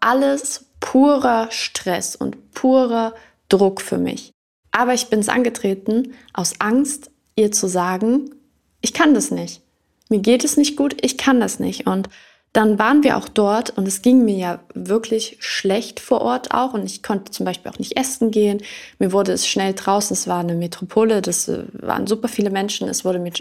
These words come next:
schnell draußen alles zu viel. Ich hab fast gar nichts von der Stadt gesehen. Wir waren fast nur bei ihr in der Wohnung. Und dann haben wir auch irgendwann das Gespräch darüber gehabt und dann hat sie auch gesagt, "Aber wieso hast du's denn dann nicht verschoben? Wieso hast du nicht gesagt, ‚Hey,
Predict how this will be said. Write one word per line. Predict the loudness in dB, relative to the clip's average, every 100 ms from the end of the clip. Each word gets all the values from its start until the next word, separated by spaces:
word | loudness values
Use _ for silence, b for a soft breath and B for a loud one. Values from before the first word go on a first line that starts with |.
| -8
schnell | -2 2 2
draußen | 2 2 0 -2 -6 0
alles | 0 0 -2
zu | -8
viel. | -4 2 2 2 B B
Ich | -6
hab | -2
fast | -2 -2 0
gar | 2 2
nichts | -2
von | 0 0
der | 2
Stadt | 0 0
gesehen. | -2 2 4 4 0 B B
Wir | 0
waren | 0 2
fast | -2 -2 2
nur | 4 4
bei | 4 2
ihr | 2
in | 2
der | 0 2
Wohnung. | 0 0 0 0 -2 B B B B _
Und | 2 4 2 2 2
dann | 2
haben | 4 4
wir | 4
auch | 4
irgendwann | 2 2 2
das | 0 -2
Gespräch | -6 -8 -2 2 2 0 -6 -2
darüber | 0 2 0
gehabt | 0 0 -2 0
und | -2
dann | -2
hat | 0
sie | 0
auch | 0
gesagt, | 0 0 -2
"Aber | -4
wieso | -2 -2
hast | -2 -2
du's | -4 -4
denn | -4
dann | -4
nicht | -4 -6
verschoben? | -8 -10 -6 0 2 2
Wieso | 0 -4
hast | -6 -6 -4
du |
nicht | -6 -4
gesagt, | -6 -4 -4 -4 -2
‚Hey, | 0 0